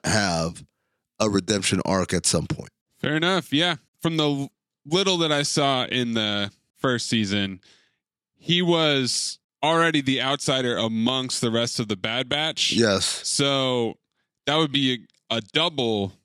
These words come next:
Speaker 2: redemption. Not only would he be walking away from the Empire, but he'd also maybe come back to the group with a more unified appreciation for them.
Speaker 1: Yeah, I, I could see that.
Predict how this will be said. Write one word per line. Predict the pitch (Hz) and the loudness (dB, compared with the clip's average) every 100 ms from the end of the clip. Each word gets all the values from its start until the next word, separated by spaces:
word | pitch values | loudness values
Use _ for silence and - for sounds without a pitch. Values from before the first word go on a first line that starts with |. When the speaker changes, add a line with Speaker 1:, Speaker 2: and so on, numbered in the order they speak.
| _ | _
Speaker 2:
redemption. | 107 104 110 104 110 101 | -6 -2 -4 -4 -6 -2
Not | 123 139 | 0 0
only | 127 123 | 0 0
would | 120 117 | 0 0
he | 113 | 0
be | 113 | 0
walking | 110 113 - | 0 -2 -2
away | 117 110 | -2 -2
from | - 110 | -4 -4
the | 107 | -2
Empire, | 120 113 117 113 | -2 -2 -2 -2
but | 101 104 | -2 -2
he'd | 107 | 0
also | 113 107 117 107 | -2 -2 -2 -2
maybe | 107 107 104 95 - - _ _ | -2 -2 -4 -6 -12 -20 _ _
come | - 147 135 120 | 0 0 0 -4
back | 123 127 - | -4 -4 -6
to | 127 | -4
the | 113 | -4
group | 104 117 131 139 - - _ _ _ | -2 2 2 0 -6 -20 _ _ _
with | 120 135 | -4 -2
a | |
more | 117 131 131 131 127 123 120 _ | 0 0 2 0 0 -4 -8 _
unified | - 117 139 131 - 135 131 131 123 | -4 0 2 0 -2 -2 0 -2 -2
appreciation | - 139 131 - 135 135 147 139 | -2 0 0 0 0 0 -2 -2
for | 151 | -2
them. | 147 147 147 143 _ _ - | 0 0 -2 -10 _ _ 2
Speaker 1:
Yeah, | 139 139 98 - | 4 4 0 0
I, | 151 - | 0 2
I | 190 | 0
could | 170 | 0
see | 127 131 | 0 2
that. | 117 117 | 2 0